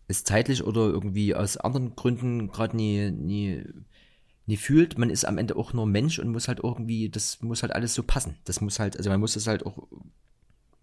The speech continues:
in dem Moment wollen und die, die Zeit sich, sich gerne nehmen, weil das, was man dann halt da rumschnippelt oder aufnimmt oder was auch immer, das soll ja auch irgendwie, äh,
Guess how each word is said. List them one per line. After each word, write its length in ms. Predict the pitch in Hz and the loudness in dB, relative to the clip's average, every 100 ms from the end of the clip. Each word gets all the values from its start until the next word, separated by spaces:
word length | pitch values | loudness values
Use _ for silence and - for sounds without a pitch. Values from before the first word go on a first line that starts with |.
| _ - | _ -6
in 140 | 113 | -2
dem 100 | 113 | 2
Moment 320 | 120 117 113 - | 4 2 0 -6
wollen 400 | 101 113 123 139 | 0 4 6 4
und 140 | 107 113 | 0 0
die, 340 | 113 107 - - | 2 2 -2 -6
die 100 | - | -6
Zeit 280 | 101 110 120 | 0 0 0
sich, 160 | - - | -2 -6
sich 360 | - - 101 - | -8 -6 -4 0
gerne 220 | 95 104 | 2 2
nehmen, 560 | 101 110 135 180 196 - _ _ _ _ _ _ _ _ _ _ _ _ _ _ - | 4 4 2 0 -4 -12 _ _ _ _ _ _ _ _ _ _ _ _ _ _ -8
weil 320 | 101 107 110 | 0 2 2
das, 280 | 110 104 - _ | 2 -2 -4 _
was 140 | - 104 | -4 -2
man 140 | 113 | 0
dann 200 | 107 107 | 0 0
halt 140 | 107 - _ _ | 0 -2 _ _
da 140 | - 95 | -4 -2
rumschnippelt 640 | 117 143 - 135 131 135 | 0 -2 -2 -2 -2 -2
oder 220 | 104 - | -2 -2
aufnimmt 340 | 117 131 120 117 | -2 -4 -6 -4
oder 140 | 85 | -2
was 160 | 101 98 | -2 0
auch 40 | |
immer, 200 | 107 127 | -2 -2
das 180 | - 98 | -2 -2
soll 120 | 101 | 2
ja 160 | 101 92 | 2 2
auch 160 | 92 101 | -2 -4
irgendwie, 560 | 98 101 101 98 98 101 _ _ _ _ _ _ _ _ _ _ _ _ - | -4 -2 0 0 -2 -6 _ _ _ _ _ _ _ _ _ _ _ _ -4
äh, 480 | 101 98 92 90 | 0 2 2 0